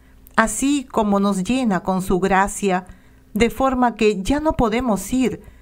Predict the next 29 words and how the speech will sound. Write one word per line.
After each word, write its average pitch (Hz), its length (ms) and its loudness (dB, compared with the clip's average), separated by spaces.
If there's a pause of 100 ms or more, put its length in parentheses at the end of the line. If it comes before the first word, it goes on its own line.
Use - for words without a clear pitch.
(220)
tras 190 280 -2
cosa 190 500 -2
alguna 180 640 0 (360)
que 196 160 2
no 214 200 0
sea 214 460 -2
deseable. 165 840 -2 (1120)
Nos 214 340 2
libera 202 640 2
del 208 200 0
pecado 185 920 0
y 208 120 2
de 185 140 2
la 175 120 4
muerte. 170 640 0 (880)
De 208 220 2
terrenos, 214 880 0 (160)
es 185 180 -2
decir, 170 520 -2 (420)
de 202 300 4
hechos 254 420 0
de 175 120 0
tierra 202 480 2
y 165 60 0
polvo, 208 600 0 (580)
nos 247 240 0
convierte 247 840 0
en 175 100 2
espirituales, 170 1080 0